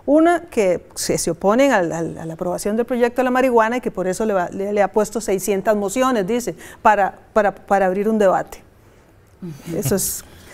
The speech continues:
Speaker 1: Pero además, eh, y esto aquí me va a permitir leer, dice, "La fracción de Renovación Costarricense", que es la del mismo presidente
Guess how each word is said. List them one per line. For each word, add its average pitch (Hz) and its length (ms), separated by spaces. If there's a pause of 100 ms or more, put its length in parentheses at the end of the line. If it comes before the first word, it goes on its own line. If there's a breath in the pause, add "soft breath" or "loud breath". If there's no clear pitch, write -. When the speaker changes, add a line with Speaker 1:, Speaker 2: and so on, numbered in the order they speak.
(300 loud breath)
Speaker 1:
Pero 294 280
además, 220 420 (120)
eh, 202 200
y 196 140
esto 202 220
aquí 220 120
me 202 100
va 196 40
a 196 60
permitir 196 340
leer, 202 300
dice, 202 280 (2000 soft breath)
"La 220 200
fracción 240 440
de 320 100
Renovación 214 460
Costarricense", 240 640 (160)
que 165 100
es 165 60
la 175 100
del 190 120
mismo 196 260
presidente 226 580